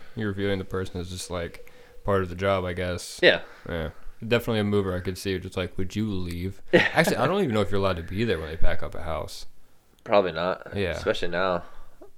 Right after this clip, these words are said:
Speaker 2: Um,
Speaker 1: Oh, good point.
Speaker 2: <laughs>
Speaker 1: Very good point.
Speaker 2: Yeah. But a lot of, I mean, it's hit or miss. Like, a lot of the times we get, like, neighbors that love us.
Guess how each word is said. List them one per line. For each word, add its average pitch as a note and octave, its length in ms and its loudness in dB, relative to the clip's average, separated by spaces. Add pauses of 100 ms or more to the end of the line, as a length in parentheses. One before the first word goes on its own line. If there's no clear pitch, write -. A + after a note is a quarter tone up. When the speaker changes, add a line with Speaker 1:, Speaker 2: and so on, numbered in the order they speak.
Speaker 2:
Um, F2+ 320 0 (100)
Speaker 1:
Oh, D#2+ 200 -2 (140)
good F#2+ 200 -2
point. - 340 4
Speaker 2:
<laughs> - 300 4 (220)
Speaker 1:
Very - 240 6
good F#2 180 -2
point. F#2 300 -6 (200)
Speaker 2:
Yeah. G2 300 4 (240)
But D3+ 100 6
a E3 60 10
lot G3+ 140 10
of, F#3+ 60 8
I D#3 80 6
mean, D3+ 240 2 (420)
it's - 180 0
hit G3+ 100 6
or G#3 100 8
miss. D#3+ 300 4
Like, G#2 160 4
a A2 40 4
lot A#2+ 200 8
of C3 140 6
the B2+ 60 -14
times A#2 280 2
we G2 140 0
get, G#2 260 2
like, F#2+ 180 2
neighbors G2 320 2
that E2+ 120 2
love F#2+ 220 2
us. - 360 0